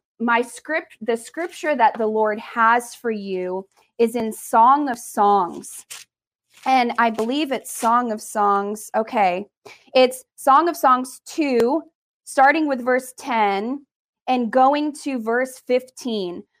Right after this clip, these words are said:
Um, and it's talking about how Jesus is calling you away, and, and the season has changed. The bondage of your barren winter has ente-, ended.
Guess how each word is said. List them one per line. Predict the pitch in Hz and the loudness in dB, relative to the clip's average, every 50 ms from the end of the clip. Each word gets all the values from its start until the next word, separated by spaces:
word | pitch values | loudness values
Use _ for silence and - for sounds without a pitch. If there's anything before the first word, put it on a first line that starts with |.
| _ _ _ - | _ _ _ 2
Um, | 226 226 214 214 220 220 - | 4 6 6 6 4 2 -2
and | 233 240 | -4 -4
it's | 240 247 - | -4 -6 -6
talking | - 277 269 269 269 269 | 0 2 2 2 2 0
about | 262 254 240 - 240 | 0 0 0 0 0
how | 262 247 233 | -2 -4 -4
Jesus | 240 - - 247 269 269 302 294 277 - | -4 -8 -8 -10 -8 -8 -8 -10 -10 -10
is | 254 233 - - | -12 -14 -14 -16
calling | - - - 233 233 247 262 262 254 247 240 | -16 -6 -2 0 0 0 0 -2 -4 -6 -6
you | 233 233 220 220 | -6 -4 -4 -4
away, | 208 196 190 202 202 202 196 190 180 175 190 202 - _ _ _ _ - | -4 -4 -2 0 2 2 2 2 0 -4 -6 -10 -12 _ _ _ _ 2
and, | - 240 233 226 233 - | 4 4 6 4 2 2
and | - 233 226 226 220 220 - _ _ - | 2 2 2 2 2 -2 -6 _ _ -4
the | 214 233 220 214 202 - | 2 4 4 4 4 2
season | - - - - 277 302 339 330 330 311 | -2 -8 -10 -4 -2 -2 -2 -2 -2 0
has | 302 262 269 269 - | 0 0 0 -2 -6
changed. | - - - 247 226 233 226 226 - - | -14 -10 -8 -6 -6 -4 -6 -6 -6 -6
The | 208 196 _ | -8 -6 _
bondage | - 214 220 247 294 311 320 311 262 269 | 2 4 6 6 4 2 0 -4 -4 -2
of | 262 247 220 | -2 -2 -2
your | 220 226 214 208 - - | 0 -2 -2 -2 -2 -2
barren | - 233 240 262 269 269 262 226 | -2 0 0 0 0 0 -2 -4
winter | 214 233 240 247 - 269 220 | -4 -4 -6 -6 -6 -4 -6
has | 220 - 233 202 196 214 - - | -4 -2 -4 -4 -4 -4 -6 -4
ente-, | 214 220 233 233 - 247 226 220 - _ - | -4 -4 -4 -4 -6 -6 -6 -6 -8 _ 0
ended. | 214 220 240 254 240 254 233 233 233 | 0 2 2 0 0 0 -2 -2 -4